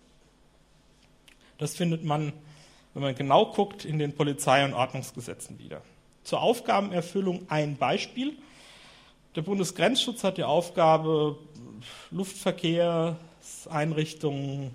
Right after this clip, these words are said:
Bahnverkehrseinrichtungen, äh, Grenzschutzeinrichtungen, Ministerien zu schützen. Ja, dann bauen die da eine Überwachung dran, weil die auch nicht überall sein können. Das ist zum Beispiel zum Thema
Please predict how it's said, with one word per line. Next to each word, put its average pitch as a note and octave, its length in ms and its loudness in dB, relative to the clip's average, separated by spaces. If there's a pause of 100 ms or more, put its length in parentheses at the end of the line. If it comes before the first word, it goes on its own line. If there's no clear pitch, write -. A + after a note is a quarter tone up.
(420)
Bahnverkehrseinrichtungen, C#3+ 1600 -4 (1120)
äh, D3 280 4 (320)
Grenzschutzeinrichtungen, D#3 1300 -2
Ministerien E3 760 4
zu D3+ 140 -2
schützen. - 460 -2 (540)
Ja, C#3+ 120 -2
dann C3 200 -2 (280)
bauen C#3+ 280 4
die C3+ 80 2
da C#3 100 2
eine C3+ 100 2
Überwachung B2+ 420 2
dran, - 300 -8
weil - 80 -8
die A#2+ 100 -8
auch A#2+ 120 -4
nicht A#2+ 140 -6
überall A2+ 300 -12
sein A2 240 -14
können. - 220 -20 (160)
Das - 180 -16
ist - 140 -20
zum B2+ 140 -16
Beispiel A2+ 260 -16
zum A#2 100 -16
Thema A#2+ 300 -10